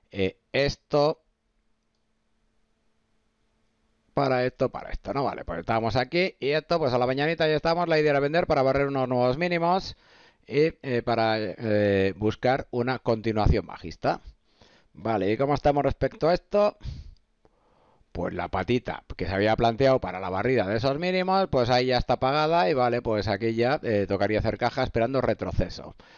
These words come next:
Aquí, si vas vendido, pues lo que no te interesa es que te retroceda tanto. O sea que lo suyo sería que hagan esto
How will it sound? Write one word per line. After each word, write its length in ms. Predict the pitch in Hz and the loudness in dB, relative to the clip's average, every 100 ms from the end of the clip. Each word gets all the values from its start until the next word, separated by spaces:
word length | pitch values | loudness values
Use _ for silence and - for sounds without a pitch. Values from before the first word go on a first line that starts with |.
| - - - - | -20 -20 -20 -6
Aquí, 640 | 110 123 - 165 170 - _ - 123 131 | -2 -2 0 0 0 -2 _ -18 -10 -2
si 100 | 143 | 0
vas 200 | 147 151 | 0 2
vendido, 500 | 156 160 165 165 165 | 0 2 2 2 0
pues 180 | 131 | -4
lo 100 | 113 | -4
que 120 | 113 123 | -4 -4
no 180 | 139 | -2
te 140 | 139 143 | 0 -2
interesa 640 | 143 147 151 147 151 151 | -2 -2 0 0 0 0
es 340 | 156 139 151 - | -2 -4 -4 -6
que 320 | - 151 165 | -2 -2 -2
te 220 | - 143 | 0 0
retroceda 640 | 135 131 127 120 139 131 | 0 0 0 0 2 2
tanto. 440 | 135 131 - 135 - - - - _ _ _ - | 0 -4 -6 -12 -12 -16 -16 -18 _ _ _ -10
O 60 | |
sea 80 | 92 | -6
que 80 | 107 | -2
lo 100 | 104 | -2
suyo 260 | 117 127 127 | 0 2 2
sería 500 | 127 135 143 160 _ _ _ _ - | 0 2 0 -2 _ _ _ _ -6
que 100 | 127 | -2
hagan 300 | 131 143 156 | 0 0 0
esto 500 | 170 - 170 180 | -4 -2 0 0